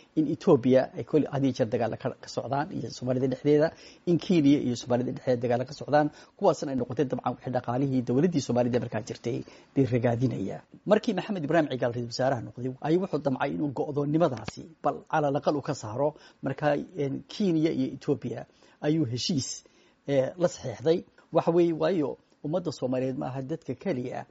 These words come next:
ee adduunka luqo keliya ku wada hadla. Waxaa jirta Maasai-ga oo intaasoo waddan, Tanzania iyo Kenya waddamo kale, eh, ku dhex jira. Waxaa jira, eh, Hausaha dadka la yidhaahdo oo lix iyo wa-, toban waddan ku kala abuuran.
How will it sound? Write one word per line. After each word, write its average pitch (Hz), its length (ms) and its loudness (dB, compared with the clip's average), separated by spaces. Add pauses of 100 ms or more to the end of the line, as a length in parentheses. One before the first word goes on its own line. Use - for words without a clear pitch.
(100)
ee 170 160 2
adduunka 139 680 -2 (240)
luqo 151 260 0
keliya 151 220 2
ku 139 120 -2
wada 117 120 0
hadla. 107 220 -18 (260)
Waxaa 143 180 -2
jirta 135 280 -2
Maasai-ga 135 500 0
oo 156 120 -4
intaasoo 127 320 -6
waddan, 139 320 -4 (200)
Tanzania 135 480 -4
iyo 123 140 -6
Kenya 135 280 -4
waddamo 131 220 -8
kale, 127 160 -8 (220)
eh, - 100 -8 (240)
ku 160 100 -6
dhex - 180 -4
jira. - 240 -12 (260)
Waxaa 175 220 4
jira, 160 340 -2 (140)
eh, 143 120 -6 (180)
Hausaha 151 440 2
dadka 139 240 -8
la 120 60 -4
yidhaahdo 120 380 -12 (240)
oo 170 120 2
lix 165 260 -4
iyo 180 160 0
wa-, 156 160 0 (140)
toban 160 280 0
waddan 131 220 0
ku - 100 -14
kala 117 220 -8
abuuran. 131 340 -12